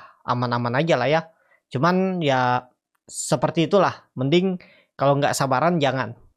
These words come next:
untuk M P M X. Tapi kalau Bapak Ibu percaya dengan Pak Sandiaga Uno, juga G C G-nya,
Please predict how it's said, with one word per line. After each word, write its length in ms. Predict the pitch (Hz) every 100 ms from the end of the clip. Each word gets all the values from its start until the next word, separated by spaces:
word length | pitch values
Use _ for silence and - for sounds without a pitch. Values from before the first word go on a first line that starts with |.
| _ -
untuk 240 | 127 143
M 160 | 131 -
P 40 | 127
M 100 | 110
X. 40 | -
Tapi 160 | 131 185
kalau 160 | 160 151
Bapak 240 | 143 147
Ibu 140 | 131 131
percaya 500 | 147 147 214 190 170
dengan 480 | 143 139 135 135 131
Pak 260 | _ 123 -
Sandiaga 480 | - 139 135 120 131
Uno, 460 | 240 196 151 - _ _ _ -
juga 500 | 135 127 139 135 131
G 320 | 156 117 120
C 240 | 170 - 143
G-nya, 400 | 214 196 165